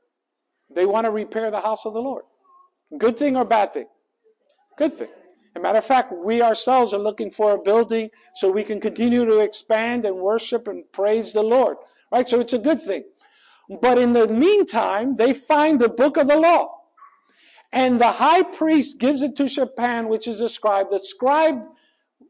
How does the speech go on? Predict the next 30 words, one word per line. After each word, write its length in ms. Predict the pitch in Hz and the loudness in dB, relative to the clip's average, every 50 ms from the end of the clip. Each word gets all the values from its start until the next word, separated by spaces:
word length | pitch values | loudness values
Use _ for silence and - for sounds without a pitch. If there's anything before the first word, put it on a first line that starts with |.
| _ _ _ _ _ _ _ | _ _ _ _ _ _ _
they 200 | - 202 226 240 | 0 0 2 2
read 300 | 208 190 247 320 339 - | 2 2 2 4 4 4
it, 180 | 233 220 262 - - - - _ _ _ _ _ _ _ _ _ _ - | 4 2 0 -2 -8 -18 -20 _ _ _ _ _ _ _ _ _ _ -8
and 160 | - 214 220 | -8 -6 -4
nothing 280 | 226 247 247 - 285 247 | -4 -4 -4 -4 -6 -6
happens. 460 | 277 370 381 - - - _ _ _ _ _ _ _ _ _ _ _ _ _ _ _ _ _ _ _ _ _ _ _ _ _ _ _ _ _ _ _ _ _ _ _ _ _ _ _ - 147 240 | -8 -10 -12 -14 -20 -20 _ _ _ _ _ _ _ _ _ _ _ _ _ _ _ _ _ _ _ _ _ _ _ _ _ _ _ _ _ _ _ _ _ _ _ _ _ _ _ -20 -12 -4
Business 440 | 240 220 285 277 277 311 311 - - | 0 2 2 2 2 2 2 2 2
as 180 | 320 294 247 240 | 0 0 2 4
usual. 400 | 269 285 262 196 156 139 - - _ _ _ _ _ _ _ _ _ _ _ _ _ _ | 4 4 4 2 0 -4 -12 -14 _ _ _ _ _ _ _ _ _ _ _ _ _ _
They 80 | - 147 | -8 -2
read 220 | 160 226 277 269 | 0 2 2 2
the 80 | 294 277 | 2 2
word 180 | 262 262 269 262 | 2 4 2 2
of 100 | 254 233 | 2 2
the 80 | 254 | 0
Lord. 360 | 254 240 247 247 254 262 262 262 - _ _ _ _ _ _ | 2 2 2 2 2 2 0 -2 -6 _ _ _ _ _ _
They, 140 | - 175 180 170 147 151 - _ _ _ _ | -8 -6 -6 -6 -8 -12 -20 _ _ _ _
the, 120 | - 202 202 | -2 -2 0
the 160 | 208 220 202 | 0 0 -2
priest, 560 | 208 - - 254 285 294 285 285 - - - _ _ - | -2 -2 -2 0 0 0 0 -2 -6 -14 -16 _ _ -4
business 380 | 233 269 240 254 269 240 - | -2 -2 -2 -2 -4 -4 -2
as 180 | 262 240 226 - | -2 -2 -2 -2
usual. 460 | 226 233 220 208 190 208 214 208 208 214 - - - _ _ _ _ _ _ | -2 -4 -4 -4 -4 -2 -2 -2 -4 -6 -10 -18 -20 _ _ _ _ _ _
They 120 | - 190 190 | -4 -4 -2
give 220 | 190 240 277 262 | 0 0 2 2
it 120 | 277 226 | 0 0
back 220 | 214 254 262 247 254 | 2 2 0 0 0
to 100 | - 247 | -2 -2
the 80 | 226 220 | -2 -2
king. 460 | 220 - - 269 247 202 160 - - | -2 -2 -2 -2 -2 -2 -6 -10 -16